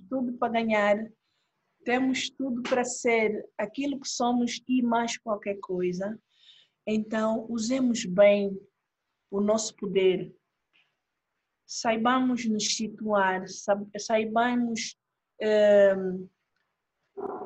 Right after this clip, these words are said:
defender o que é nosso, nós mulheres. Não,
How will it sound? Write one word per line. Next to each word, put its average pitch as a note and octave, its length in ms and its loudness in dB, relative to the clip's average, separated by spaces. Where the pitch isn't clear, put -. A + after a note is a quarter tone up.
defender A#3+ 680 2
o A3+ 80 -2
que A3 120 -2
é G#3+ 40 0
nosso, F#3 440 -4
nós G3+ 320 2
mulheres. F3 600 -6
Não, A#3+ 180 -2